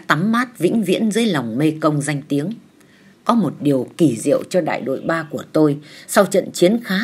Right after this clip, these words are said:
ác liệt, không có trường hợp thương vong nào. Tôi xin cảm ơn trời đã phù hộ cho người lính chúng tôi. Sau khi giải vây cho trung đoàn ba mười sáu thành công, một tin vui đến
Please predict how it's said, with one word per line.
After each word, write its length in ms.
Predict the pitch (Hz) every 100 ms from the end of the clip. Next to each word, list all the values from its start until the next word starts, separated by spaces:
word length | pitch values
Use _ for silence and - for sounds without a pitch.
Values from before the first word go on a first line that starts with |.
| -
ác 260 | 262 -
liệt, 180 | 131 110 - _
không 300 | - 220 185
có 140 | 156 233
trường 180 | - 131
hợp 160 | 135 -
thương 160 | 185 160
vong 240 | 160 151
nào. 220 | 131 117 - - - - - - -
Tôi 200 | 170 156
xin 220 | 170 156 151
cảm 200 | 147 90
ơn 240 | 160 156 151
trời 340 | 139 123 104 - -
đã 260 | - 143 262 -
phù 260 | 165 120 104
hộ 200 | 135 -
cho 140 | - 165
người 220 | 139 120
lính 280 | 107 123 196
chúng 160 | 202 214 -
tôi. 240 | 151 139 - _ _ _ _ _ _ -
Sau 220 | - 185
khi 340 | 180 185 170
giải 280 | 151 165 120 98
vây 200 | 160 156
cho 80 | 160
trung 260 | 156 170 151
đoàn 280 | 139 110 107
ba 160 | 156
mười 180 | 139 127
sáu 300 | - 127 226
thành 200 | 233 131 -
công, 220 | 156 139 - - - -
một 180 | 160 156
tin 180 | 220 185
vui 240 | 160 185
đến 280 | 151 160